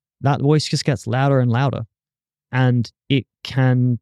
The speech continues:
turn its way, it can turn itself into so many different things in life. So, you know, your, your purpose, like, it can, it can literally be as small as walking dogs. You can just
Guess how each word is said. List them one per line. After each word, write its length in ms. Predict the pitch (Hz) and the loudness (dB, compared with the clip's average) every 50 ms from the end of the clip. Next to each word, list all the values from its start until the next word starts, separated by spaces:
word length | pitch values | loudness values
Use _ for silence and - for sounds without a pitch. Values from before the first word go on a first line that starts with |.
| _ - | _ -6
turn 220 | - - 139 135 | -2 0 0 0
its 200 | 123 - - - | -2 -2 -4 -2
way, 300 | - 131 127 131 127 127 | 0 0 2 2 2 0
it 260 | 123 - - - - | 0 -2 -4 -8 -6
can 140 | - - 127 | -4 -6 -4
turn 200 | 113 - 151 143 | -2 0 -2 -2
itself 280 | - - - 135 127 - | -2 -2 -2 -4 -2 -2
into 180 | 139 131 113 | -4 -4 -4
so 280 | 104 - - - - 131 | -6 -6 -6 -4 -2 -2
many 180 | 143 143 135 120 | -2 -2 -2 -2
different 300 | 117 113 - 104 - - | -4 -6 -8 -8 -8 -6
things 240 | - 143 139 120 | -4 -2 -2 0
in 60 | 110 110 | 0 0
life. 220 | 110 101 101 98 | -2 -2 -4 -6
So, 240 | - - 135 131 123 - _ _ _ _ _ _ _ _ _ _ _ _ _ _ _ _ _ _ _ _ _ - | -4 -2 -2 -2 -2 -4 _ _ _ _ _ _ _ _ _ _ _ _ _ _ _ _ _ _ _ _ _ -2
you 100 | 160 147 | 0 2
know, 180 | 131 127 131 - - | 2 2 0 -2 -2
your, 160 | 143 139 - - - - - - | -4 -4 -4 -4 -4 -6 -4 -4
your 120 | 151 147 | -4 -6
purpose, 440 | - - 170 190 185 - 156 - - | -2 0 0 0 2 0 -2 -2 -2
like, 160 | 131 131 120 - | -6 -6 -6 -8
it 100 | 151 - | -6 -6
can, 140 | - 156 - | -6 -4 -4
it 100 | 156 147 | -6 -2
can 120 | - 165 156 | 0 2 2
literally 380 | 156 190 - - - 170 151 | 2 0 0 0 0 2 2
be 180 | 139 147 135 - | 2 2 0 2
as 160 | 143 143 - | 0 -2 -2
small 340 | - - 143 143 147 143 131 | -2 -2 0 0 2 2 2
as 160 | 127 123 - - _ _ _ _ - | 0 0 -2 -6 _ _ _ _ -2
walking 360 | 117 131 135 - 135 120 110 | 0 0 2 0 0 -2 -2
dogs. 340 | 101 - - - _ - - _ _ _ _ _ _ _ _ _ _ _ | -4 -6 -10 -14 _ -18 -20 _ _ _ _ _ _ _ _ _ _ _
You 100 | - 190 | -2 0
can 100 | 156 170 | 2 2
just 240 | 151 139 120 - - | 0 0 -2 -4 -8